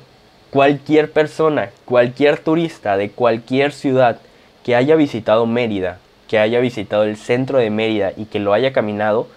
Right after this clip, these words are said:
te puede decir que hay chapanecos, que hay chapanecas, que hay niños chapanecos a las doce, una de la mañana,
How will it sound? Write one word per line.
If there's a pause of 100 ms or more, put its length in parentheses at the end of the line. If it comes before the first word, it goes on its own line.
(300)
te
puede
decir (400)
que
hay
chapanecos,
que
hay
chapanecas,
que
hay
niños
chapanecos
a
las
doce,
una
de
la
mañana,